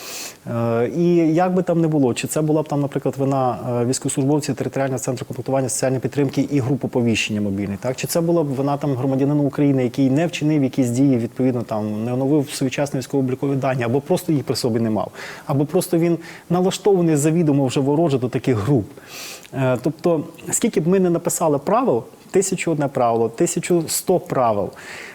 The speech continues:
але якщо одна із сторін їх не буде сприймати або не буде, е, добросовісно їх виконувати, то,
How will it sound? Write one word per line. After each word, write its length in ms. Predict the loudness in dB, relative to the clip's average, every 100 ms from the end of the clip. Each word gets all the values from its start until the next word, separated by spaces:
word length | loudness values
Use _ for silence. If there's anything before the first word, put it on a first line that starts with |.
| -12 -2
але 440 | 2 4 4 2
якщо 360 | 2 0 2 2
одна 300 | 2 2 2
із 120 | 2
сторін 460 | 0 0 2 2 2
їх 280 | 2 0 2
не 140 | 2
буде 280 | 4 2 2
сприймати 640 | 0 -2 0 0 -4 -6 -6
або 220 | -2 2
не 120 | 4 4
буде, 460 | 4 4 4 2 -2 -16 -12 -2
е, 180 | 0 2
добросовісно 680 | 2 0 0 2 2 0
їх 120 | -4 -2
виконувати, 580 | -2 2 2 2 0
то, 880 | -2 0 2 4 2 0 0 2 2